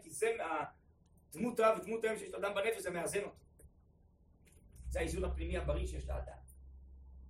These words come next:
יגדל דור שלם של אנשים חולים, אתה יודע מה זה לתקן את זה אחרי זה? אי אפשר יהיה לתקן את זה. אתה יודע מה זה, איזה אחריות לאומית זאת, מה, מה הדבר הזה? אז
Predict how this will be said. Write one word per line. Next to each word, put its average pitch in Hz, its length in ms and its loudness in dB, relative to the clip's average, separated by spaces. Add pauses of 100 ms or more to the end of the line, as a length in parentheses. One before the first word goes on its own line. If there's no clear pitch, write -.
(160)
יגדל 190 240 6
דור 240 140 8
שלם 240 240 -4
של 233 140 -2
אנשים 233 260 -6
חולים, - 400 -6
אתה - 80 -18
יודע 277 140 -4
מה - 60 -4
זה - 100 -4
לתקן - 360 -8
את - 60 -12
זה - 140 -10
אחרי - 240 -14
זה? - 100 -16 (1160)
אי - 140 -4
אפשר 254 180 -2
יהיה 262 140 0
לתקן - 200 -6
את - 120 -14
זה. - 80 -20 (340)
אתה - 160 -6
יודע 147 200 0
מה 151 140 -2
זה, 147 80 -4
איזה 147 200 -2
אחריות 151 360 -10
לאומית 151 340 -10
זאת, - 140 -16 (120)
מה, - 60 -12 (240)
מה - 140 -8
הדבר - 280 -8
הזה? - 160 -10 (4000)
אז - 200 -4